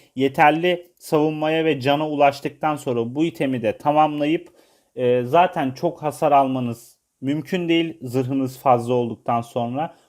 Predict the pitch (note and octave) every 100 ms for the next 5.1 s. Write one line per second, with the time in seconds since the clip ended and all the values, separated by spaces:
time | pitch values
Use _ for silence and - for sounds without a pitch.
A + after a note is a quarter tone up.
0 | _ E3+ G3 F#3 D#3 C3 B2+ - - F#3+
1 | D#3+ G#3+ D4 - _ _ - F3+ F#3 F3+
2 | - F#3 F3 F3+ G3 F#3 G3 - - _
3 | - F#3+ F3 G3 G#3 - _ - - G3
4 | F3 D#3 B2 A2+ - B2 B2 A#2 - D3+
5 | C#3